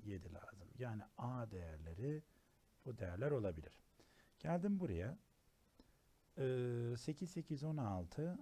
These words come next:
on altı yaptı. Ee, iki daha koyarsak ne yapar? On sekiz yapar. Üçün katı yapmış oluyor. Hani rakamları topluyorduk üçe bölünebilme kuralında. Ee, sonra neydi? Üç arttırıyoruz. Beş.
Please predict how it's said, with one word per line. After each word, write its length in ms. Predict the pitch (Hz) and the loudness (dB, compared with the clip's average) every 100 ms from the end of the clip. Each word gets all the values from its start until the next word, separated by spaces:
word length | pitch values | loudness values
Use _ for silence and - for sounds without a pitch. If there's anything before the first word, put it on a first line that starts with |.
| - - | -10 -10
on 200 | 131 117 | 0 2
altı 320 | 104 92 85 87 | 2 0 -4 -6
yaptı. 560 | 80 80 - 160 180 - - - - - - | -6 -6 -2 0 0 -6 -20 -20 -20 -18 -2
Ee, 760 | 135 127 127 123 120 120 120 - | 2 4 4 2 2 2 0 -4
iki 260 | - - 156 | -10 -4 2
daha 220 | 139 123 | 6 6
koyarsak 840 | - - 107 98 92 143 151 - 214 | 2 -4 0 0 0 -2 -2 -4 -4
ne 60 | |
yapar? 320 | 123 90 135 143 | -2 0 -2 0
On 240 | 127 120 | 2 2
sekiz 320 | - 87 82 | 0 -4 -4
yapar. 260 | 82 - - | -4 -4 -6
Üçün 320 | 110 - 98 | -8 -6 -6
katı 260 | 90 - 92 | -6 -6 -6
yapmış 360 | 82 - - | -6 -10 -14
oluyor. 280 | 87 90 131 | -10 -8 -6
Hani 180 | 110 95 | -4 -4
rakamları 440 | 92 98 92 95 | -4 -4 -4 -4
topluyorduk 440 | - - 92 87 90 | -6 -10 -10 -8 -10
üçe 220 | - 87 | -8 -6
bölünebilme 440 | 87 87 82 82 | -4 -4 -4 -6
kuralında. 680 | - 85 78 80 90 139 190 - - - - - - - - - - | -6 -6 -6 -6 -6 -4 -6 -12 -20 -20 -20 -20 -20 -20 -20 -10 -2
Ee, 560 | 127 123 120 120 117 120 | 0 2 2 2 2 0
sonra 320 | - 165 160 | 0 2 2
neydi? 260 | 156 127 185 | 2 0 0
Üç 220 | 165 120 | 2 2
arttırıyoruz. 640 | 92 - 92 85 82 95 | 2 0 -6 -6 -6 -4
Beş. 300 | 110 143 | -4 -4